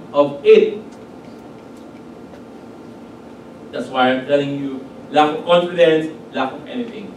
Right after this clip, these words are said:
If we don't have confidence in our God, who He is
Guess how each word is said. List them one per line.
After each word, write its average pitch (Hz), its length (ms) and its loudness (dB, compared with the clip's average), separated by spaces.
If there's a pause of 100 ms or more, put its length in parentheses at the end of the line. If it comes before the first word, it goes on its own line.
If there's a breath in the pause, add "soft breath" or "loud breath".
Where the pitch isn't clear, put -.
(160)
If 143 160 -12
we 147 80 -6
don't 165 240 4
have 175 320 2
confidence 175 480 0
in 156 80 -6
our 165 240 2
God, 139 400 4
who - 120 -10
He 151 440 4
is - 240 -10